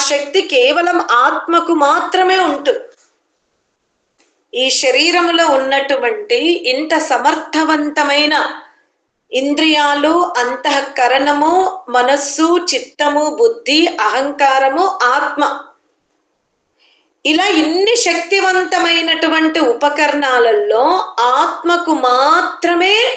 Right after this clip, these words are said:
మంచేంటో చెడేంటో తెలుసు.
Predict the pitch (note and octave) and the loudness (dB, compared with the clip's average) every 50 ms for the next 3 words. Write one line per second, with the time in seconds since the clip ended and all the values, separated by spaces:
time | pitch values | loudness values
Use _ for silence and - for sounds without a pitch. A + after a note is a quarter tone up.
0 | - - - _ _ _ _ _ _ _ _ _ _ _ _ _ _ _ _ _ | -8 -14 -20 _ _ _ _ _ _ _ _ _ _ _ _ _ _ _ _ _
1 | _ _ _ - A3 B3+ C#4 D4 E4 F4+ E4+ F4+ F#4 F4+ F4+ F4+ D#4 F#4 F#4 G4 | _ _ _ -12 -6 -2 0 0 0 0 0 0 0 0 0 0 2 2 2 2
2 | G4 G4 E4+ E4 D4 D4+ D4+ C#4+ C#4+ C#4+ D#4 D#4 D#4 D#4 C4+ A3 - - - - | 2 0 0 0 0 0 0 0 -2 0 0 0 0 2 0 -2 -2 -2 -8 -14
3 | - | -16